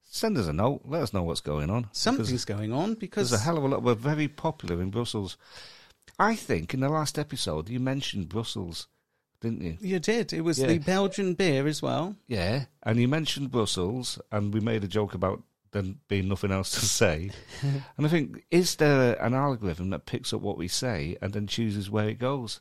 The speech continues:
Speaker 2: Oh, I wonder, because I said I was gonna put in Hellfire and Damnation,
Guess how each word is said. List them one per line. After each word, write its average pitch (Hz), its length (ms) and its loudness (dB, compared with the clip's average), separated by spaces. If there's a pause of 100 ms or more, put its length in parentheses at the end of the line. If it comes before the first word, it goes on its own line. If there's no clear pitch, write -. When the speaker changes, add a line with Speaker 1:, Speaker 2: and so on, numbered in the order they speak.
(120)
Speaker 2:
Oh, 180 460 0
I 131 120 -2
wonder, 208 400 -2
because 135 360 -4
I 190 240 -2
said 104 360 -4 (200)
I 135 80 -6
was 123 160 -4
gonna 139 180 -2
put 139 180 -6
in 127 120 -2
Hellfire 127 520 -2
and 107 140 -4
Damnation, 110 600 -4